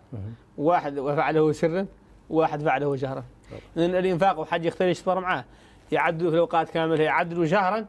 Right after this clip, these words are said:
Speaker 1: مهم.
Speaker 2: وي-، و-، و-،
Speaker 1: إياك.
Speaker 2: والله يعلم نيته، إياك
Speaker 1: نعم.
Speaker 2: يعود يقتدى به لغيره.
Speaker 1: مهم.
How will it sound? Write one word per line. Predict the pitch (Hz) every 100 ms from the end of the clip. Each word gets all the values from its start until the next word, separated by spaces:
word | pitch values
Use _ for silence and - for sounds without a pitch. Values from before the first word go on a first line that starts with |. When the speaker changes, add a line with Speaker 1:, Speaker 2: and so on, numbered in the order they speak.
| 139
Speaker 1:
مهم. | 110 143 - - - - -
Speaker 2:
وي-، | 147
و-، | 143 160 160 160
و-، |
Speaker 1:
إياك. | 143 156
Speaker 2:
والله | 165 170
يعلم | 160 165
نيته، | 165 180 170
إياك | 160 160 170 175
Speaker 1:
نعم. | 156
Speaker 2:
يعود | 165 160
يقتدى | 165 160 165 165
به | 156 151 160 - -
لغيره. | 156 151 156 135 143 -
Speaker 1:
مهم. | 123